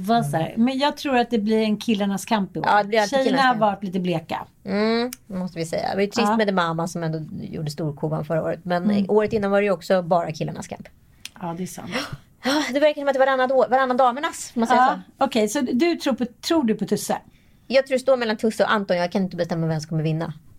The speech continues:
Speaker 1: Och jag står lite bakom med Ek Sahad. Jag är lite impad av hans låt. Jag tycker den är lite knorrig. Alltså,
Speaker 2: Ja.
Speaker 1: jag tycker den är lite så här, oj, jag blev lite förvånad.
Speaker 2: Ja, nej, nej, nej.
Speaker 1: Mm.
Speaker 2: Nej,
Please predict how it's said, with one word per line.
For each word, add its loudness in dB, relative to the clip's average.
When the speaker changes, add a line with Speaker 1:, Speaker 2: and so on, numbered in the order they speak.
Speaker 1:
Och 4
jag 2
står -4
lite -2
bakom 0
med -4
Ek -4
Sahad. -4
Jag 4
är 2
lite -4
impad 2
av 2
hans -4
låt. -8
Jag -4
tycker -4
den 4
är -2
lite -8
knorrig. -2
Alltså, -4
Speaker 2:
Ja. 2
Speaker 1:
jag -2
tycker -2
den 0
är 2
lite -4
så -2
här, -2
oj, -4
jag 0
blev -2
lite -4
förvånad. -2
Speaker 2:
Ja, 0
nej, -4
nej, -14
nej. -4
Speaker 1:
Mm. 4
Speaker 2:
Nej, -18